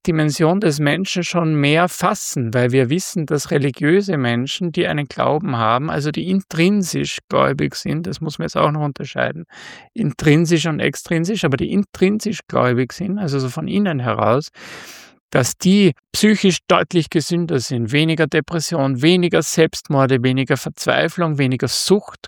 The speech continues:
ganz, ganz signifikant Sucht und weniger Ängste. Also das heißt, das gesamte Psychiatriespektrum ist eigentlich wesentlich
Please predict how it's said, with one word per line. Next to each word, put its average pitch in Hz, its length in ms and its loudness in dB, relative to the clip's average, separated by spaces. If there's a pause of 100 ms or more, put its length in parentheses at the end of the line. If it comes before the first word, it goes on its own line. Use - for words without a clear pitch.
ganz, 156 240 -2 (140)
ganz 165 260 0
signifikant 170 720 -4
Sucht - 420 -4 (760)
und 165 200 -2
weniger 151 280 0
Ängste. 139 500 -6 (260)
Also 131 240 2
das 127 200 2
heißt, 151 240 4
das 160 160 -2
gesamte 185 560 0
Psychiatriespektrum 160 1200 0
ist 147 180 -2
eigentlich 143 800 0
wesentlich 147 800 0